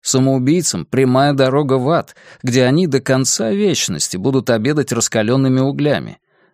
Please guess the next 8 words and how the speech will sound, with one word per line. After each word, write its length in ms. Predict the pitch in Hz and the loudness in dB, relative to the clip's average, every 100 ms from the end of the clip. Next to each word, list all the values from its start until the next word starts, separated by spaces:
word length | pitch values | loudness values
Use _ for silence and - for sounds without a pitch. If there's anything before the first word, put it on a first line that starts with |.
| - | -6
Но 180 | 95 87 | -4 -4
жертвы 640 | - 165 180 - 92 92 | 0 0 0 -4 -6 -4
убийц, 540 | 90 87 64 - - _ _ _ | -4 -6 -6 -8 -8 _ _ _
Энди 440 | 110 165 185 175 | 0 2 2 2
в 120 | 165 135 | 2 2
этом 300 | 127 123 113 | 2 0 0
не 80 | |
сомневался, 960 | 107 107 87 92 82 135 143 - 131 | 0 -2 -4 -4 -2 0 0 -2 -2